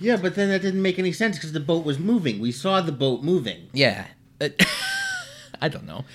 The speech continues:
Speaker 1: So that means that they were trying to trick us, the audience, as if we were maroon buffoons.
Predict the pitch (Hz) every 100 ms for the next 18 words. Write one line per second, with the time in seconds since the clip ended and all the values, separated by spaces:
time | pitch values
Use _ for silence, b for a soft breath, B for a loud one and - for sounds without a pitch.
0 | B B B 156 196 214 208 196 151 170
1 | 185 175 160 151 170 156 147 139 - 156
2 | 151 151 147 - 135 143 156 139 113 101
3 | 98 117 113 123 117 147 147 123 113 104
4 | 104 107 104 98 95 - 101 98 95 -
5 | -